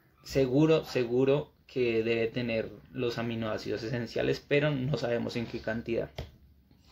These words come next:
Bueno, igual de perfil de aminoácidos no esenciales, pero no nos dice qué tienen,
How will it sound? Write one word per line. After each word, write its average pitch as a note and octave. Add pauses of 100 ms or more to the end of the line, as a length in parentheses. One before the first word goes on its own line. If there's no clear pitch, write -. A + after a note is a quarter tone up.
(920)
Bueno, B2+
igual F#3
de E3+
perfil C#3+
de D#3
aminoácidos D#3
no D3+
esenciales, D#3 (920)
pero D#3
no C#3+
nos C#3
dice C3+
qué C#3
tienen, D3